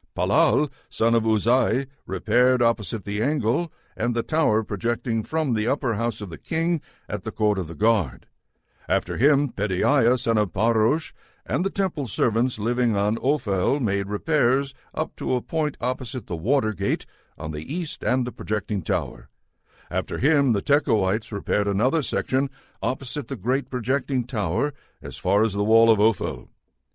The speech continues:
Above the horse gate, the priests made repairs, each one opposite his own house. After them, Zadok, son of Immer, made repairs opposite his own house.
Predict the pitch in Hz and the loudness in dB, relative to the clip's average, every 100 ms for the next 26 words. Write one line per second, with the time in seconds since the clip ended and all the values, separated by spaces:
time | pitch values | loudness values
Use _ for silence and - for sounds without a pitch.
0 | _ - - 123 151 220 156 107 143 151 | _ -20 -4 -2 0 0 2 2 2 2
1 | 139 - 76 98 - - - 196 - - | 0 -6 -6 -6 -6 -6 -4 -4 -6 -4
2 | 92 98 85 85 82 82 87 156 - - | 0 0 -2 -6 -2 -2 0 0 -4 -14
3 | _ - 87 107 139 151 104 104 104 104 | _ -10 -8 -4 0 2 4 2 -2 -4
4 | 110 98 101 104 90 117 78 - - _ | -2 0 0 2 0 0 -2 -8 -18 _
5 | _ _ _ _ 73 82 95 95 135 147 | _ _ _ _ -4 -2 0 2 2 2
6 | 98 143 127 117 135 - 107 113 110 135 | 0 2 4 2 0 -2 0 2 0 0
7 | 120 90 98 143 - _ - 71 101 131 | 2 2 2 0 -4 _ -12 -8 -4 -4
8 | 113 107 113 101 104 101 87 85 160 131 | 0 2 4 2 0 -4 -6 -2 -2 0
9 | 98 85 87 85 - - | 0 0 -2 -4 -8 -18